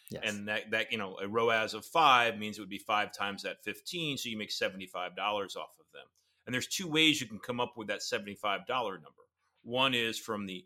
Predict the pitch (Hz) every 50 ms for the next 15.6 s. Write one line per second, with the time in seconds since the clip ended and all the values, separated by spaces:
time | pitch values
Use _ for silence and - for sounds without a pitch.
0 | _ _ - 110 117 117 117 107 90 101 92 87 87 95 117 135 120 101 - -
1 | 95 101 98 98 101 101 98 92 92 95 101 98 92 90 92 92 92 98 90 104
2 | 117 127 117 107 98 92 87 87 98 92 95 95 - - 104 98 - - 117 117
3 | 120 117 113 104 101 98 - - 107 101 101 98 101 101 _ _ _ _ _ -
4 | 110 110 110 110 113 101 - - 110 104 101 101 98 95 - - - 101 92 87
5 | - - 113 110 - - - - 71 - - _ _ _ _ _ _ _ _ 117
6 | 117 - - 131 160 190 170 139 123 117 107 104 107 101 104 113 117 107 98 107
7 | 110 107 104 98 98 98 - 104 131 156 175 170 - - 131 117 107 90 95 92
8 | 87 95 113 107 98 95 95 90 90 107 131 151 - - - - 113 104 101 95
9 | 92 92 95 92 92 90 90 87 82 85 87 90 - - 95 90 82 87 95 107
10 | 107 _ _ _ _ _ _ - 123 123 123 - 120 117 113 - - - - -
11 | _ _ _ 131 123 - 120 117 107 101 - - - - - - 196 214 104 110
12 | 131 123 233 - - - 110 98 - - - 98 92 92 98 120 117 104 104 98
13 | 98 104 _ _ _ _ _ _ _ - 104 107 117 135 139 143 139 139 139 -
14 | 143 143 135 123 127 127 120 - 135 131 - - 120 113 110 107 101 - - 104
15 | 107 104 - 95 - - 139 131 - - 107